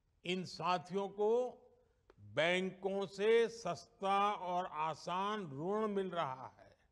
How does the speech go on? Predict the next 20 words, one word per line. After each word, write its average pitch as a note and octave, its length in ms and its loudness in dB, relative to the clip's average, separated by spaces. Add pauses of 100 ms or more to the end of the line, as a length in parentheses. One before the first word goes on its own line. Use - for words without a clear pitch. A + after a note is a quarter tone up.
(880)
देश C#3+ 460 -4
में G3+ 460 -6 (840)
पचास F#3 680 0
लाख D#3+ 440 -2
से F3 120 -2
अधिक D#3 580 -2 (1040)
ऐसे F3 500 0
साथियों D#3+ 640 -6
की F3+ 240 -10
बैंकों C#3+ 640 -10
से D3+ 160 -12
मदद C#3 340 -12
मिल C3+ 240 -10
चुकी A#2 360 -20
है। F2 260 -20 (1040)
इस C#3 200 -14
यात्रा D3+ 440 -2
के D3+ 160 -6
दौरान C#3+ 460 0
भी F3 380 -4